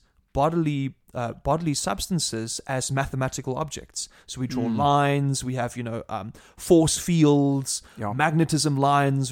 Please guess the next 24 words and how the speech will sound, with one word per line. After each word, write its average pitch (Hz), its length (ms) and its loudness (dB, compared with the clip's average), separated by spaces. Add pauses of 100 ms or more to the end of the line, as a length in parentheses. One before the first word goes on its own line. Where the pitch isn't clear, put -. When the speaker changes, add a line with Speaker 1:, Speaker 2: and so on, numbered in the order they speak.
(120)
Speaker 1:
you 131 100 -6
know, 131 80 -4
all 160 160 2
those 175 180 -2
kinds 139 220 -10
of 135 80 -12
things 147 180 -6
which 131 180 -6
are 120 200 -2 (220)
all 202 180 6
geometric. 143 720 0
Speaker 2:
Yeah. 98 200 -6 (360)
Speaker 1:
But - 260 0 (280)
through 233 220 4
that, 131 180 4
we 143 60 0
can 143 120 -2
understand 143 680 -2
things 165 320 2
about, 127 400 0
about 123 280 -4
the 127 60 -8
beings. 190 400 -4
Speaker 2:
Yeah. 139 220 2